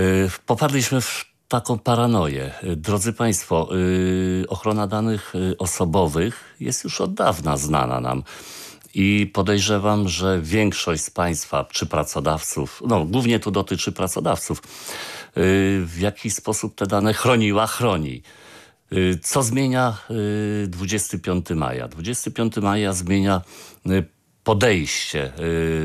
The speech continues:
y, do samej polityki ochrony danych. Oczywiście zmienia się ustawa, zmienia się nazewnictwo, zmieniają się organy kontrolne,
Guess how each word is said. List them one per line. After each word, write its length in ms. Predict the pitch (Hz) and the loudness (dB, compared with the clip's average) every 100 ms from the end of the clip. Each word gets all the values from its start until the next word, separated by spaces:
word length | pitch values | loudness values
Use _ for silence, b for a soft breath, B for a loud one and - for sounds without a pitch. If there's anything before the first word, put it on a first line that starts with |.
| 78 | -4
y, 40 | |
do 200 | - 82 | -4 -4
samej 360 | - 90 82 78 | -2 0 0 -2
polityki 580 | - 78 71 78 - 76 | -2 -4 -4 -8 -6 -6
ochrony 440 | 71 80 76 73 | -4 -2 0 0
danych. 460 | 71 67 71 85 113 | 0 0 0 -2 -4
Oczywiście 540 | - 104 98 - 78 | -2 0 0 0 -4
zmienia 400 | 76 92 73 64 | -2 0 0 -2
się 140 | - 60 | -6 -10
ustawa, 420 | - 76 73 78 | -6 -2 0 -2
zmienia 340 | 73 104 92 | 0 0 0
się 180 | - 69 | -2 -2
nazewnictwo, 760 | 67 65 65 62 82 - - 71 | -2 -2 -4 0 0 0 -2 -2
zmieniają 420 | 71 80 101 104 | 2 2 2 2
się 340 | - 76 - | 2 0 0
organy 520 | 80 78 76 98 82 | 0 0 2 2 2
kontrolne, 840 | - - 67 65 73 71 67 78 | 0 -6 -6 -4 -2 0 0 0